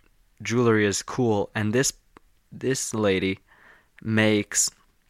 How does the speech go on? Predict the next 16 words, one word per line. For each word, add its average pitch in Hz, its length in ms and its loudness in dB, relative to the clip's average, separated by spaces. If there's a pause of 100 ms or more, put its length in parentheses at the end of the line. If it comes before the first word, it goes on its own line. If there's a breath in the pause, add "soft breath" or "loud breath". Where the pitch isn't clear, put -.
(560)
so - 180 2
she 123 160 2
carves 135 300 6
it 131 80 6
out 123 120 6
of 104 100 -2
wax, 107 600 4 (500)
and 110 220 0
then, 98 380 0 (120)
you 110 100 -8
know, 98 120 -2
it's 101 140 -4
cast 107 460 2
into 101 580 -2 (720 soft breath)
gold 104 400 2
or, 95 260 -2